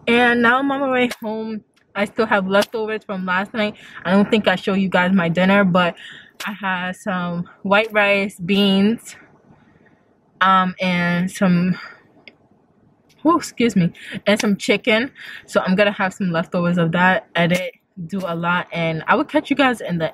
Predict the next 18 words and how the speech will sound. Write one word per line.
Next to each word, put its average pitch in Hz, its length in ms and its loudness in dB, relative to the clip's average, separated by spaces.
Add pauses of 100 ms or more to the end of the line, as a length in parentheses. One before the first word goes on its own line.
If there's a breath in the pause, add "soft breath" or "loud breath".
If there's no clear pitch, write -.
A 170 120 -2
M 143 240 -8
because, 147 400 -2 (1600 loud breath)
yeah, 262 360 4 (200)
what's 571 220 -6
not 349 240 2
clicking, 453 440 -2
Steven? 381 1400 -2 (140)
<laughs> - 160 -20
But 190 180 -8
bye, 180 180 0
guys. 170 360 -6 (100)
Morning, 240 360 -4
lovelies. 214 520 -4
So 196 220 -4
today 202 420 -4
is 185 1200 -6 (280)
January 226 1000 -2